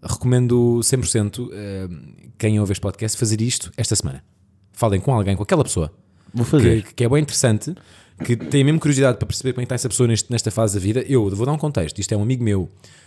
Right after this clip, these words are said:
Speaker 1: do colégio, ou seja, eu, eu saí do colégio no nono ano e desde aí fomos-nos dando,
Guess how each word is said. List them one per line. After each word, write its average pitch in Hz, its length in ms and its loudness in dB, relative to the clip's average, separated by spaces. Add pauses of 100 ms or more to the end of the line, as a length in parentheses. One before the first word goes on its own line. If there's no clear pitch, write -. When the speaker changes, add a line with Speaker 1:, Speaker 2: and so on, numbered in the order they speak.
(160)
Speaker 1:
do 98 200 -4
colégio, 113 580 -2
ou 127 60 0
seja, 92 340 -2
eu, 90 100 -8
eu 101 60 -10
saí 110 160 -2
do 110 80 -2
colégio 104 240 0
no 104 80 0
nono 107 280 -2
ano 107 300 -4 (680)
e 110 100 -2
desde 120 300 2
aí 147 440 0 (220)
fomos-nos 143 460 2
dando, 160 440 0